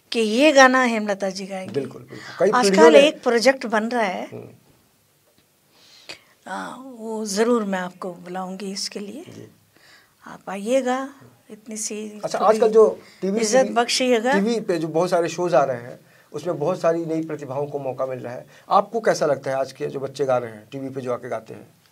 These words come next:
Speaker 2: अलग-अलग शोज में?
Speaker 1: अच्छी बात है, अ, ये बहुत अच्छी बात है कि उनको, अ, एक्सपोजर मिल रहा है।
Speaker 2: जी।
Speaker 1: लेकिन, अ, एक छोटा सा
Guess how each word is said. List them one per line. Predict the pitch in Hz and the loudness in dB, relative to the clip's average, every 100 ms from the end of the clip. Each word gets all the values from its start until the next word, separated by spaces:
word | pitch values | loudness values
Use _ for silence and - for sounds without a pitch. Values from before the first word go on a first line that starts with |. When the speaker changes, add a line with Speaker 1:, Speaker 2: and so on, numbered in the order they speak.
| _ | _
Speaker 2:
अलग-अलग | 123 123 120 120 | -10 -6 -6 -10
शोज | - - - | -14 -16 -16
में? | - _ _ - - - - | -20 _ _ -18 -18 -18 -4
Speaker 1:
अच्छी | 285 285 440 | -2 8 8
बात | 415 330 247 - | 10 8 6 -2
है, | 180 190 - _ - - _ - 214 | -8 -8 -18 _ -20 -20 _ -12 -4
अ, | 214 | -2
ये | 220 226 262 294 269 | 0 2 6 6 6
बहुत | 254 330 330 | 6 6 4
अच्छी | 302 294 | 2 2
बात | 262 247 247 | 4 4 4
है | 285 | 2
कि | 294 294 | 2 0
उनको, | 269 262 277 269 262 | 0 4 4 6 4
अ, | 262 - - - _ 233 | 0 -6 -20 -20 _ 0
एक्सपोजर | 226 233 - 269 254 277 262 | 0 0 2 4 6 6 6
मिल | 262 285 | 2 4
रहा | 269 | 4
है। | 196 214 320 - | 2 -2 -8 -12
Speaker 2:
जी। | 110 104 - - - _ _ _ _ _ - - - | -14 -16 -20 -20 -20 _ _ _ _ _ -20 -20 -6
Speaker 1:
लेकिन, | 285 311 320 349 311 | -2 -2 0 2 4
अ, | 311 302 311 | 4 4 0
एक | 294 294 294 - _ - _ _ _ | 0 -4 -4 -20 _ -20 _ _ _
छोटा | - - 311 349 302 | -10 -2 0 4 4
सा | 269 226 214 226 | 4 0 0 -6